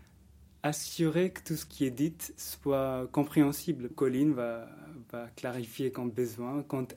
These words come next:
elle n'a pas compris ou quand elle pense que les autres vont pas comprendre.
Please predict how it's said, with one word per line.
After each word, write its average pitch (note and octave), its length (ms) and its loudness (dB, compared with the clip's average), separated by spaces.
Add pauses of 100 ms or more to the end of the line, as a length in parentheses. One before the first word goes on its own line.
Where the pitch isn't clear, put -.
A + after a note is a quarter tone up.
elle C#3+ 140 4
n'a C#3 80 2
pas C3 160 -4
compris B2+ 540 -2
ou C#3+ 260 4 (100)
quand C3 240 -4
elle B2 140 -2
pense C3 340 -4
que A#2 500 -2
les A#2 280 2
autres C3 260 -4
vont A2+ 160 -4
pas A#2 160 -8
comprendre. A#2 480 -10